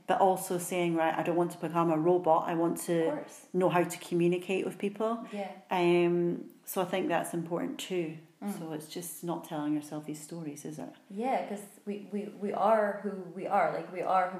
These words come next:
Speaker 2: we tell ourselves we are. If we want to change a habit, we can't if we're defining ourselves in a certain way. That won't allow that.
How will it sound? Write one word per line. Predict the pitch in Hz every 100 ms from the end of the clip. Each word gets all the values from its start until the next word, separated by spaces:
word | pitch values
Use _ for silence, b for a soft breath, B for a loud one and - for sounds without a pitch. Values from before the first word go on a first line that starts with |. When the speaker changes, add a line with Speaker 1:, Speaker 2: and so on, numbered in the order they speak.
| 170
Speaker 2:
we |
tell | 170 175 175
ourselves | - 175 175 165 -
we | 160
are. | - 175 -
If | -
we | 185
want | 175 175 -
to |
change | - - 175 170 -
a |
habit, | 160 180 185 - - B B -
we |
can't | 190 - 214 156 165 -
if | 170 -
we're | 170 165
defining | 165 170 185 202 165
ourselves | 165 170 180 -
in |
a | -
certain | 165 - 160
way. | 196 -
That | - - 170
won't | 165 -
allow | - -
that. | 170 - -